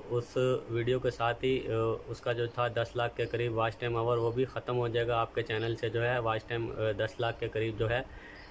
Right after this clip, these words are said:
हटा दिया जाएगा। अब बाकी जो है आपके channel पर, अ, रह जाएगा तीस लाख के करीब watch time।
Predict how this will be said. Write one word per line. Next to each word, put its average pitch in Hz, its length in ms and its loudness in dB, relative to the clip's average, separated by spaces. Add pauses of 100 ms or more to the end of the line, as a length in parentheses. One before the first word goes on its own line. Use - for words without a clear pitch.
(200)
हटा 117 260 2
दिया 127 160 2
जाएगा। 120 320 4
अब 117 160 0
बाकी 113 320 2
जो 131 140 4
है 131 100 2
आपके 123 320 0
channel 120 320 0
पर, 123 240 0
अ, 113 300 0
रह 117 160 2
जाएगा 120 280 2
तीस 120 340 -4
लाख 117 200 -2
के 113 80 0
करीब 127 300 2 (520)
watch 110 300 2
time। 101 220 -2